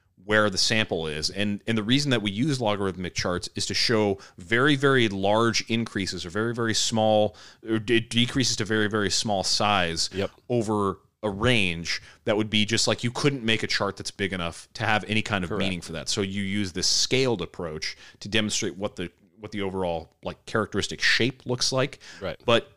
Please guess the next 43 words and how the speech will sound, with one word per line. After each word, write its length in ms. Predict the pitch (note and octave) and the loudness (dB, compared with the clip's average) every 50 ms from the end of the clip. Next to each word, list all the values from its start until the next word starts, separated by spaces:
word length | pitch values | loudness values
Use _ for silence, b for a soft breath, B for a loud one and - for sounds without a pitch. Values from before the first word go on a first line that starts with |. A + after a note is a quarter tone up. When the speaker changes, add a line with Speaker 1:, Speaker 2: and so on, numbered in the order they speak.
| _ - | _ -8
Speaker 1:
if 100 | A#2+ B2 | 0 2
you 80 | A#2 | 4
don't 120 | B2 C3 A#2 | 4 4 2
include 460 | G2 - - - C#3 E3 F#3 E3+ C#3 | 2 -2 -2 2 4 4 4 4 4
that 160 | A#2+ A2+ G#2+ | 4 4 4
information 540 | G#2+ G2+ - - G2 G2+ G2+ F#2+ - G#2 F#2+ | 2 0 -2 -4 -2 -2 0 0 -2 -2 -2
on 140 | F2+ F#2 F#2+ | -4 -4 -4
the 100 | F#2 F#2+ | -4 -4
original 320 | G2+ G#2 F2+ F2+ F#2 - | -4 -4 -4 -6 -8 -6
chart, 320 | - - C#3+ D3 C3 G2 G2 | -2 0 2 2 2 0 -2
like 160 | F2+ - - | -6 -6 -4
Purdue 240 | - G2+ F#2+ G2+ G2+ | -6 -4 -2 -2 -2
Speaker 2:
Yes. 180 | G2 F#2+ - | -2 -2 -2
Speaker 1:
Pharmaceuticals 560 | G#2 F#2 F2 - - G#2+ F#2+ F2+ F2+ E2 - | -2 -2 -2 -2 -2 -2 -4 -4 -6 -6 -6
did 160 | - F#2 E2 F2 | -6 -6 -6 -4
not, 420 | F#2 A2+ D3 C3 E2+ E2+ F2 B B B B B B B B - | -2 0 2 2 2 0 -4 B B B B B B B B 2
then 220 | B2 A#2+ A2+ G#2+ | 2 2 2 2
people 260 | - D3 C#3+ C3+ A2+ | 0 0 0 0 0
think, 160 | A#2+ A#2+ G#2 B2 | 0 0 -2 0
"Oh, 220 | A#2+ A3 D3+ G2 | 2 2 4 4
well, 220 | F2 F#2 G#2+ G#2+ G2+ | 2 2 2 0 2
this 180 | A#2 A2+ - | 2 0 0
is 100 | A2 F#2 | -2 -2
just, 200 | - G2+ F2 - | -4 -4 -2 -2
like, 120 | F#2+ E2+ - | -4 -4 -6
a 60 | E2+ | -8
normal 380 | D#2+ D#2+ F2 F#2 F#2+ F#2+ F2+ | -8 -8 -6 -6 -4 -6 -6
linear 340 | E2 F2 F2+ F#2+ F#2+ F#2 F2+ | -6 -6 -6 -6 -6 -6 -6
increase," 460 | E2+ E2+ E2+ - - E2+ F2 F#2+ - B B B B B B - | -8 -8 -10 -12 -10 -8 -6 -6 -6 B B B B B B -4
and 100 | G2+ G2+ | 0 0
they 80 | F#2+ | 0
don't 260 | F2+ G#2 G#2+ A#2 - - | 2 0 -2 -2 0 -2
scale 460 | - - - - A2 A2+ A#2 A2 G#2 | 0 0 0 0 0 0 0 0 0
that 360 | F#2+ F#2+ F2+ F2 E2+ D#2+ - _ _ _ _ _ _ G#2 | 0 0 0 0 0 -2 -6 _ _ _ _ _ _ -4
mentally. 640 | G2+ G#2 A#2 A#2 - G2 D#2 D#2 D2 C#2+ C2 - b b b b b b _ - | 0 0 0 0 0 -4 -4 -6 -8 -10 -12 -16 b b b b b b _ -6
And 140 | G#2+ G2+ - | -4 -2 0
so 220 | - A#2 A2 G2+ | 2 2 2 2
that 240 | G#2 A2 A2+ A2+ G#2+ | 2 2 0 2 2
led 400 | A2 A#2 A#2+ A2+ A2 - _ _ | 2 2 2 2 -2 -10 _ _
people 320 | - A#2+ G#2+ A2+ G#2 F#2+ | -6 -6 -4 -2 -4 -4
to 480 | - - - G#2+ G2 F#2+ F#2 F#2 F2 b b b b _ _ _ _ _ _ _ _ | -2 -4 -4 -2 -2 -2 -4 -6 -6 b b b b _ _ _ _ _ _ _ _
completely 460 | - G#2+ - - D3+ D3 C#3+ C#3 - | -6 -4 -2 -2 -2 0 -2 -4 -2
underplay 800 | - A#2 B2 B2+ B2+ A2+ - - - G2+ F#2 F#2 F2+ F2 E2+ E2+ | 0 0 0 2 0 -2 -2 -4 -2 0 2 2 2 2 0 -4